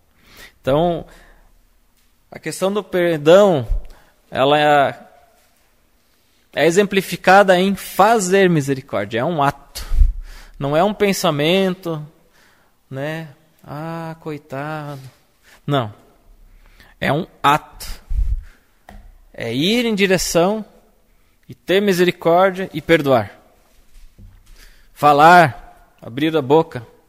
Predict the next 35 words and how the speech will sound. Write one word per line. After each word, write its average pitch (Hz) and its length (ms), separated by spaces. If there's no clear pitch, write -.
"Eu 143 80
te - 120
perdoo, 143 540
irmão, 110 300
por 127 120
isso 135 180
que 131 80
você 120 200
me 120 80
fez. - 480
Você 127 200
me 131 80
ofendeu, 147 340
mas 131 240
eu 185 120
te - 120
perdoo." 110 340
Isso 110 260
é 185 40
fazer 113 420
misericórdia. 151 760
Ou, 180 420
"Irmão, 151 340
me 143 140
perdoa 139 580
que - 160
eu 139 200
errei. 120 460
Eu 123 260
te - 140
ofendi 127 560
nisso, 127 340
nisso, 123 260
nisso, 120 280
nisso." - 320